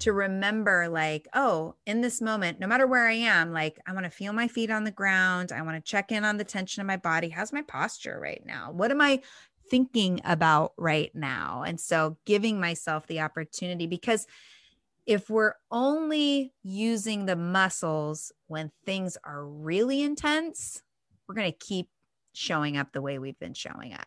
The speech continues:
because, like, it's the emotion, when emotional, what does Krista always say? "When the emotional content is really high, you know, logic is,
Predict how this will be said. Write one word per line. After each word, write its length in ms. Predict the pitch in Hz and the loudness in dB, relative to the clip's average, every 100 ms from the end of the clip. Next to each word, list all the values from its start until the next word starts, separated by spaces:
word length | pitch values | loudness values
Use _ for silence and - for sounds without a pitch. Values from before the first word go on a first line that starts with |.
| - | -8
because, 680 | 151 147 151 147 143 - - _ _ _ _ _ _ _ _ _ _ _ - | -8 -2 0 0 -4 -10 -16 _ _ _ _ _ _ _ _ _ _ _ 0
like, 280 | 170 - - _ _ _ _ | 0 0 -14 _ _ _ _
it's 260 | 208 175 - _ - | -6 -6 -10 _ -18
the 380 | 196 190 208 | -14 -6 -2
emotion, 360 | 214 202 240 254 | 2 4 4 2
when 100 | 202 | 0
emotional, 640 | 190 208 247 - 233 220 | 2 2 2 0 0 0
what 80 | 214 | 0
does 140 | 208 - | -2 -2
Krista 320 | 165 - 151 | -2 -2 -4
always 240 | 139 151 | -4 -6
say? 200 | - - - | -8 -10 -10
"When 180 | 165 | -10
the 80 | 165 | -8
emotional 580 | 165 196 302 381 330 320 | -2 2 2 2 2 4
content 480 | 320 302 294 320 277 | 6 6 6 4 4
is 140 | 262 | 4
really 260 | 262 254 254 | 4 6 8
high, 640 | 247 226 226 220 220 226 - _ _ _ _ _ _ _ _ | 8 6 6 6 4 0 -10 _ _ _ _ _ _ _ _
you 120 | 190 | -4
know, 240 | 170 156 160 | -2 -2 -2
logic 440 | 170 175 180 180 | 2 2 2 -2
is, 280 | 151 151 - | -4 -6 -12